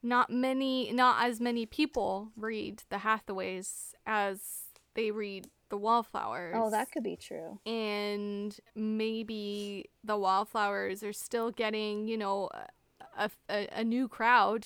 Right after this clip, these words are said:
Speaker 1: to this day, and that new crowd is used to a different kind of romance, whereas they may not read the Hathaways as much. Like, it's rare that I hear someone reading the Hathaways, whereas, like, the Wallflowers, everyone's always reading them.
Speaker 2: The Hathaways are so good. I feel like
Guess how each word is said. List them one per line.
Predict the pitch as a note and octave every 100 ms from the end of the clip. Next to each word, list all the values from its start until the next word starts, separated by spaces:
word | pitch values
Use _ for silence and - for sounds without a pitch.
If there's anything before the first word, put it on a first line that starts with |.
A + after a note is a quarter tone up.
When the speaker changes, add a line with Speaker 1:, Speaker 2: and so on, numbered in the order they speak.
| -
Speaker 1:
to | - A3+
this | G#3 G#3
day, | - A#3 G3 G3
and | G#3 G#3
that | G#3 A3
new | A3+
crowd | - A#3+ B3+ G3+ G#3+
is | G#3+ G3+
used | A3 G#3+
to | A3+
a |
different | G#3 G#3+ A#3 -
kind | G3+
of | G3
romance, | G#3 C#4 A3+ G3 -
whereas | G#3 F#3+ F3 G#3
they | G3+
may | G3 G3 G#3 G#3
not | G#3 G#3 -
read | A#3 B3 G#3
the | G#3+
Hathaways | G#3 G3+ G3 G#3 G3
as | G3
much. | - - G#3+
Like, | A3+
it's | C4 C#4+ A#3
rare | D4 G4 B3
that | G#3+
I | F#3+
hear | G#3+ G#3+ A3+
someone | B3 A3 F#3
reading | G3 G#3 F#3+ F3 G3+ _ - - _
the | G#3
Hathaways, | A3 A#3 D#4 B3 G3+ G3+
whereas, | A3 G#3 G#3 G3+ G3+
like, | G#3+ G#3
the | -
Wallflowers, | A3+ E4+ C#4+ G#3+ G#3 -
everyone's | - C4 D4+ C#4
always | C#4+ D4 -
reading | F#4 D#4+
them. | G#3 - - _ -
Speaker 2:
The |
Hathaways | D4 F4+ G4+ G4+ G4+
are | G4
so | - E4+ E4+
good. | D4+ A3+ D4+ A#3+
I | G3+ B3
feel | D#4
like | E4+